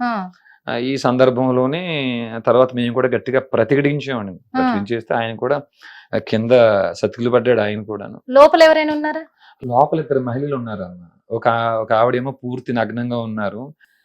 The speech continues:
Speaker 2: ఒక అమ్మాయి ఏమో అర్ధనగ్నంగా ఉన్నారు.
Speaker 1: సరే, ఇప్పటి వరకు ఈ విషయం బయటికి రాలేదనుకుంటాను నేను. మరి మ-, అప్పుడు మీరు మీడియా ముందు చెప్పారో లేదో తెలియదు, కానీ ఇప్పుడైతే మీరు చెప్తున్నారు. కానీ రంగరాజన్ గారంటే అందరికీ ఎనలేని గౌరవం వాస్తవంగా చెప్పాలంటే. ఎందుకంటే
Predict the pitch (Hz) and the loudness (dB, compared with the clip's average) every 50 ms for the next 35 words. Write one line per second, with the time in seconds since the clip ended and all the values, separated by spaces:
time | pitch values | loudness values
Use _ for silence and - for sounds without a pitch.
0 | _ _ - 120 117 113 113 113 117 123 123 120 120 131 123 101 101 107 127 127 | _ _ -6 0 2 2 0 0 -2 -2 -2 -2 0 0 -2 -2 -2 -2 -4 -4
1 | 127 117 120 123 123 120 117 113 107 104 101 101 95 90 87 95 - - 302 277 | -2 -4 -4 -4 -4 -2 -4 -4 -4 -6 -6 -6 -8 -8 -10 -10 -4 -2 0 0
2 | 302 277 285 - 320 339 330 339 330 - 320 285 285 269 269 - 320 320 302 269 | 0 0 0 0 2 4 4 4 4 0 -2 -2 -2 -4 -4 -4 -6 -2 0 0
3 | 254 254 254 285 294 285 262 233 233 247 269 277 277 262 240 240 247 247 233 226 | 0 0 -2 -2 0 2 2 2 4 4 2 2 2 0 -2 -4 -4 -6 -6 -4
4 | 247 226 226 226 226 226 220 214 220 226 240 240 233 220 220 220 220 220 226 226 | -4 -4 -4 -6 -6 -6 -6 -6 -6 -6 -4 -4 -4 -6 -6 -6 -8 -6 -6 -6
5 | 208 214 247 233 233 233 226 226 220 220 214 220 214 220 233 247 262 262 262 254 | -6 -4 -4 -6 -6 -6 -8 -8 -8 -10 -10 -10 -10 -6 -2 -2 -2 0 0 -2
6 | 247 254 247 - 240 196 - 247 247 247 254 254 247 226 220 214 240 - - 226 | -2 -4 -4 -6 -8 -6 -4 -4 -2 -2 -2 -2 -2 -4 -4 -6 -6 -4 -4 -4
7 | 202 214 240 247 240 240 220 208 208 226 262 311 320 _ _ - _ _ _ 233 | -4 -2 -4 -4 -4 -4 -4 -4 -2 -4 -4 -6 -8 _ _ -20 _ _ _ -8
8 | 233 233 - 302 302 294 294 311 294 285 262 254 - 254 226 - - - 269 269 | -4 0 4 6 6 6 4 2 0 0 -2 -2 -2 -4 -4 -2 -2 -2 -2 0
9 | 262 240 226 226 269 302 294 - 269 269 294 330 359 370 359 - - _ _ - | 0 0 0 0 -2 -2 2 2 2 2 2 -2 -6 -8 -10 -16 -20 _ _ 2
10 | 226 247 247 262 285 311 339 349 349 349 320 339 320 320 311 302 294 294 285 285 | 6 6 6 8 8 8 10 10 10 10 8 4 2 2 2 4 4 2 0 0
11 | - 330 330 294 254 247 262 277 294 294 339 349 339 349 349 330 294 269 262 277 | 2 4 4 4 4 2 -2 2 6 8 8 8 6 4 4 4 4 4 2 2
12 | 302 311 311 311 320 330 285 247 254 233 233 226 226 196 165 - _ _ _ _ | 2 2 2 4 2 2 2 4 4 6 6 4 2 0 -2 -4 _ _ _ _
13 | _ - 240 240 262 254 - 302 302 294 302 285 285 277 247 - 262 240 226 214 | _ 4 6 6 6 6 4 0 0 0 0 0 0 0 2 4 2 2 2 0
14 | 196 208 208 214 254 294 302 311 294 262 247 214 226 220 262 330 359 | 0 0 0 0 0 2 2 2 2 2 2 0 2 4 4 4 2